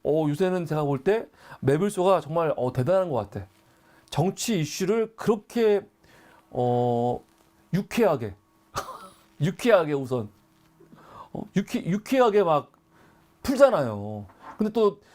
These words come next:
전문가들을 데리고 와서 굉장히 깊이도 있으면서 또 최욱이, 어, 대단한 것 같아, 난. 지금 대한민국 최고의 그 진행자는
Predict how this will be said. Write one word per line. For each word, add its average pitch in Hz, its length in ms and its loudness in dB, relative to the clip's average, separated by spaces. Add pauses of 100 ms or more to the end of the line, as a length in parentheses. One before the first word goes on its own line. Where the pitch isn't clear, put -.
(140)
전문가들을 220 840 4
데리고 180 280 4
와서 190 460 2 (340)
굉장히 233 260 0
깊이도 226 500 -2
있으면서 127 640 -2 (400)
또 151 80 -8
최욱이, 294 520 0
어, 156 160 0
대단한 220 400 2
것 165 120 -2
같아, 110 180 -8
난. 101 220 -4 (460)
지금 160 140 -4
대한민국 214 480 2
최고의 220 800 2 (460)
그 156 120 -8
진행자는 180 800 -2